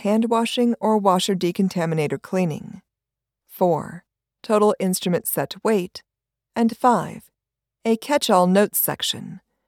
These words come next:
For example, special instructions such as device assembly or disassembly.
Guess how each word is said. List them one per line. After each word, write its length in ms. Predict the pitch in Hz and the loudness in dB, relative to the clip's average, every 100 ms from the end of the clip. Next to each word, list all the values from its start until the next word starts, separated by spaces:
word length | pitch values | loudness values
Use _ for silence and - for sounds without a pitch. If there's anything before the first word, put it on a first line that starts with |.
| _ _ | _ _
For 160 | _ 220 | _ -2
example, 680 | 214 - 262 226 170 156 - _ _ _ | 0 2 2 2 -4 -10 -14 _ _ _
special 440 | - 302 294 320 | -6 -2 -2 -2
instructions 680 | 302 277 - 202 - 214 208 | -2 -2 0 0 2 0 0
such 160 | 208 175 | 0 -2
as 140 | 175 | -4
device 400 | - 165 175 175 | -4 0 0 0
assembly 560 | 175 - 196 226 233 233 | -2 0 0 2 0 0
or 80 | 233 | -2
disassembly. 840 | 220 240 185 - 151 151 156 - | 0 0 0 -2 -4 -6 -12 -16